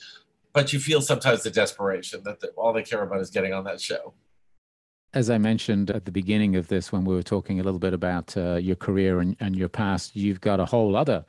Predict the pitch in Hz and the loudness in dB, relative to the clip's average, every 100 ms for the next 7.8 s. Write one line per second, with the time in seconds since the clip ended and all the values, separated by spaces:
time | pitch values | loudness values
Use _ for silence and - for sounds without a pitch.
0 | - - - _ - - 98 92 87 85 | -16 -20 -20 _ -14 -4 -2 0 -2 -2
1 | 90 90 104 110 101 - 107 107 101 87 | -2 -2 -4 -4 -4 -2 0 2 0 -2
2 | - 104 92 82 87 90 104 113 90 110 | -6 -2 -2 -2 -2 -2 -2 -4 -2 0
3 | 101 - - - 107 110 87 78 - 87 | 0 -2 -12 -4 -2 0 -2 -2 -4 -4
4 | 82 73 76 - - 98 87 - 147 151 | -4 -6 -10 -8 -2 0 0 -2 -2 0
5 | 127 127 90 - 101 104 - - - _ | 0 0 -2 -2 -2 -2 -8 -20 -20 _
6 | - 127 139 123 117 101 87 - 87 98 | -4 0 0 2 2 2 0 0 -2 -4
7 | - - - 104 95 90 92 | -10 -16 -4 0 2 2 2